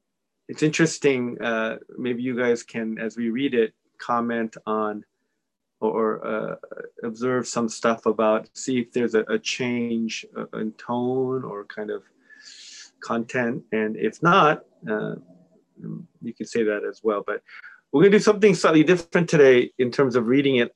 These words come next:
I'd like us to, um, read verses one through nine, uh, first. Um, and we're gonna focus on the bronze snake.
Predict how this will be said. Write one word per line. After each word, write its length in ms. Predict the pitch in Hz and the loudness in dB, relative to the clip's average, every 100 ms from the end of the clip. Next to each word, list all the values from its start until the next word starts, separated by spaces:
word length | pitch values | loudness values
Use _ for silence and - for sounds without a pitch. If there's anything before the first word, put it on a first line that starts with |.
| - | -2
I'd 180 | 120 | -2
like 280 | 123 127 135 - | 4 4 2 2
us 280 | 123 123 - - | 2 0 -10 -10
to, 300 | - 127 120 | -2 0 0
um, 400 | 117 113 110 110 - _ - _ _ _ | 2 2 0 -4 -8 _ -20 _ _ _
read 420 | 113 139 135 127 | 0 2 2 0
verses 520 | 110 123 135 - 120 | 0 4 4 2 -4
one 260 | 107 131 135 | 0 0 0
through 280 | - 117 113 | -4 -4 -2
nine, 640 | 110 110 120 151 175 190 190 _ _ _ _ _ _ _ _ _ _ _ _ _ | -2 -2 -2 -2 -2 -4 -8 _ _ _ _ _ _ _ _ _ _ _ _ _
uh, 280 | 120 113 113 | -10 -8 -8
first. 640 | 110 - 170 196 - - _ - _ _ - - - _ _ _ _ _ _ - | -8 0 0 0 -6 -12 _ -20 _ _ -20 -18 -18 _ _ _ _ _ _ -12
Um, 440 | 110 107 104 190 _ - | -6 -6 -8 -14 _ -10
and 160 | 120 127 | -4 2
we're 120 | 151 | 4
gonna 100 | 180 | 6
focus 340 | 208 202 208 | 4 4 4
on 80 | 190 | 4
the 80 | 165 | 4
bronze 460 | 120 139 147 135 - | 4 4 4 2 -4
snake. 380 | - 135 107 | -2 -2 -2